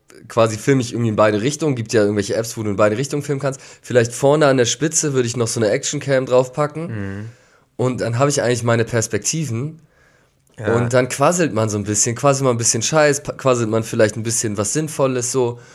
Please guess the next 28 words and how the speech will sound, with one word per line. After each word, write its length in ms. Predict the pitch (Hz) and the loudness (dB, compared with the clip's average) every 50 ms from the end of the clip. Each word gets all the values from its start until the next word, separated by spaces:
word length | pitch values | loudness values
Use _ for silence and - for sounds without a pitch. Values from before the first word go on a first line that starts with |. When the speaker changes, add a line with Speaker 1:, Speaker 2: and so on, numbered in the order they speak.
| - - - | -20 -14 -6
Speaker 1:
und 200 | - 127 131 131 | -2 0 0 2
dann 160 | 127 127 127 127 | 2 2 0 0
kurz 260 | - 147 143 139 135 | 2 2 2 2 0
und 80 | 123 | -4
knackig 320 | 113 - 135 127 123 117 - | -2 0 0 0 0 0 -4
geschnitten, 520 | 120 110 - 131 131 - - 117 113 101 | -8 -8 -4 -2 -2 -2 -2 -4 -4 -4
boom. 300 | 101 107 104 95 82 73 - _ _ _ _ _ _ _ _ _ _ _ _ _ _ _ _ | -4 -4 -4 -4 -6 -10 -14 _ _ _ _ _ _ _ _ _ _ _ _ _ _ _ _
Speaker 2:
Ja, 140 | - 104 104 | -2 -2 0
eine 140 | 104 104 - | 0 -2 -4
Actioncam 600 | 110 113 120 - - 135 120 - 135 127 117 110 | -6 -6 -8 -8 -10 -12 -8 -6 -6 -6 -4 -2
wär 140 | 107 104 95 | -4 -4 -4
gut. 580 | 95 107 113 123 139 151 147 - - - - _ _ _ _ _ _ _ _ _ _ _ _ _ _ _ _ _ _ - - _ _ - _ | -4 -6 -6 -4 -6 -6 -8 -10 -14 -16 -18 _ _ _ _ _ _ _ _ _ _ _ _ _ _ _ _ _ _ -20 -20 _ _ -20 _
Kannst 260 | - - 87 82 - | -14 -12 -10 -8 -6
ja 120 | 95 78 78 | -6 -6 -6
auch 80 | 78 | -8
irgendein 260 | - 90 87 85 - | -8 -6 -6 -6 -2
älteres 380 | 78 90 90 101 90 85 78 - | -2 -2 0 0 -2 -2 -4 -4
Modell 400 | 82 80 76 76 78 78 78 78 | -6 -6 -4 -4 -4 -4 -4 -6
nehmen, 280 | 78 78 78 76 76 76 | -6 -6 -6 -6 -6 -6
ne? 260 | 80 87 87 85 73 80 | -6 -6 -6 -8 -8 -10
Das 160 | 87 87 92 | -12 -12 -12
ist, 400 | 85 82 - - - - - - | -12 -12 -12 -16 -18 -16 -10 -6
äh, 380 | 82 78 78 80 80 78 80 82 - _ _ _ _ _ _ _ _ _ _ _ _ _ _ _ _ _ - | -4 -2 -2 -2 -2 -4 -6 -10 -14 _ _ _ _ _ _ _ _ _ _ _ _ _ _ _ _ _ -2
äh, 240 | 90 85 82 80 | 0 0 2 2
ja, 120 | 80 82 78 | 0 -2 -4
qualitätsmäßig 1000 | 73 - - - - 90 85 85 85 - - 95 90 - - 98 90 87 92 92 | -6 -10 -16 -8 -6 -6 -6 -6 -8 -8 -8 -8 -8 -6 -6 -6 -6 -6 -6 -6
nicht 180 | 90 90 87 - | -8 -8 -6 -6
so, 100 | - | -6